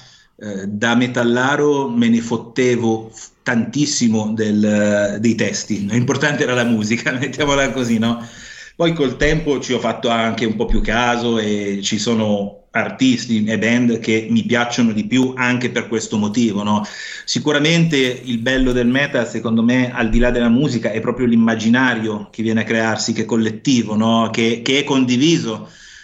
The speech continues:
Eh, quindi da, da una copertina di Ken Kelly nasce il, nasce, nasce il mondo intero sostanzialmente, e sono una, e sono una roba che io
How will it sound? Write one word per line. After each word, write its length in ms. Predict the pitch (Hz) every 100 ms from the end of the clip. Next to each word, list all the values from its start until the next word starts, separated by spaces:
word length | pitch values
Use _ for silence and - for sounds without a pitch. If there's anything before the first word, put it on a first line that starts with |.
| - -
Eh, 320 | 110 107 107
quindi 300 | 135 135 123
da, 480 | 120 123 127 123 120
da 160 | 131 143
una 220 | 135 127
copertina 640 | 127 135 123 147 147 131
di 180 | 120 123
Ken 280 | 123 143 143
Kelly 1040 | - 135 123 127 131 135 131 131 120 110
nasce 1700 | 107 110 107 - 127 120 113 110 107 107 104 98 - - - - - -
il, 260 | 131 117 113
nasce, 300 | 131 127 127
nasce 200 | 143 143
il 80 | 135
mondo 240 | 139 139
intero 400 | 131 120 151 131
sostanzialmente, 800 | 120 117 123 117 123 123 117 110
e 100 | 117 127
sono 240 | 151 147
una, 180 | 151 151
e 120 | 151
sono 220 | - 190
una 160 | 170 165
roba 280 | 175 180 170
che 100 | 131
io 420 | 127 160 151